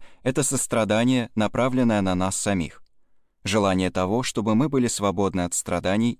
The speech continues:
и их причин. Понимание того, что все живые существа также страдают от недостатков сансары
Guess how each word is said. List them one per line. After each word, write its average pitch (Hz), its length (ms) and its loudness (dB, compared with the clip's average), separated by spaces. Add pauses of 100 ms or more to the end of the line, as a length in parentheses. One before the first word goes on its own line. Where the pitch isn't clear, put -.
и 95 80 0
их 85 260 -4
причин. 78 460 -8 (1500)
Понимание 147 480 4
того, 127 300 0
что - 180 -4
все 113 260 0
живые 92 300 0
существа 98 580 -2
также 101 360 -2
страдают 90 540 -2
от - 180 -8
недостатков 90 600 -4
сансары 120 580 0